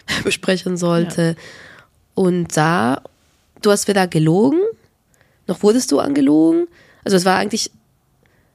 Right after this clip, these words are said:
Speaker 1: es war alles sehr pragmatisch und praktisch, aber eben auch fair.
Speaker 2: Ich habe auch keine Erwartungshaltungen, die in irgendeiner Weise enttäuscht wurden.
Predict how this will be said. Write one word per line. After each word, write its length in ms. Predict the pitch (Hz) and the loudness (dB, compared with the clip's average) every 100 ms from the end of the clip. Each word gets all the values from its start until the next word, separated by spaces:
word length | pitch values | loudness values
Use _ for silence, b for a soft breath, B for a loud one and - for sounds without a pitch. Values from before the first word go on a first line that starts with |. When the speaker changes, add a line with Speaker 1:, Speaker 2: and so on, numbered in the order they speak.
| - | -12
Speaker 1:
es 80 | 185 | -4
war 100 | 196 | -2
alles 280 | 101 208 - | -2 -4 -6
sehr 180 | - 190 | -4 -4
pragmatisch 760 | - 180 175 170 190 - 277 - | -4 -6 -2 -4 -4 -4 -4 -4
und 140 | 170 | -10
praktisch, 500 | - 160 - 302 294 | -8 -8 -6 -6 -4
aber 160 | 214 180 | -2 -2
eben 240 | 175 175 | -2 -2
auch 280 | 165 160 - | -2 -2 -8
fair. 300 | - - 302 | -10 0 2
Speaker 2:
Ich 40 | 226 | 2
habe 60 | 196 | 0
auch 60 | - | -2
keine 440 | - 226 233 247 | -6 -4 -4 -6
Erwartungshaltungen, 960 | - 226 240 254 233 196 196 208 202 196 | -6 -4 -4 -6 -8 -6 -6 -4 -2 -2
die 140 | 196 | -4
in 140 | 190 196 | -6 -8
irgendeiner 420 | - 220 226 196 | -6 -6 -4 -4
Weise 440 | 196 196 185 185 185 | -4 -6 -8 -10 -10
enttäuscht 460 | 196 214 220 - 180 | -12 -10 -12 -12 -14
wurden. 260 | 180 185 | -12 -12